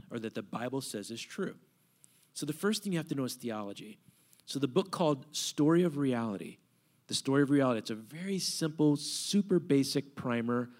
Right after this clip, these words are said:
on theology. So you can't really do apologetics if you don't have a solid grasp of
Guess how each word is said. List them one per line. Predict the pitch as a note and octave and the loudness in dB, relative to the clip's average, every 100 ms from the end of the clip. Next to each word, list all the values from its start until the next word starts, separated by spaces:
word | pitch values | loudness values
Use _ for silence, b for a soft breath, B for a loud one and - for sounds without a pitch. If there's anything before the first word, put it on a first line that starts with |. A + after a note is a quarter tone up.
| B B B B | B B B B
on | B2 B2 | -4 -4
theology. | B2 C#3 F3 D3 G2+ F2+ | 0 0 2 0 -2 -6
So | A2 | -6
you | |
can't | - G3+ | -4 -4
really | F3+ E3+ | 0 0
do | D3+ | 0
apologetics | C3 C#3+ A#2+ A2+ D3 A#2 G#2 - b b b | -2 -2 -2 2 2 0 -4 -10 b b b
if | - | -4
you | A#2+ | 2
don't | C#3+ | 2
have | C3+ | 2
a | A#2+ | -2
solid | - B2 B2 A#2+ | -4 -4 -2 -4
grasp | A#2 G#2 G#2+ - | -4 -6 -8 -10
of | G#2+ | -12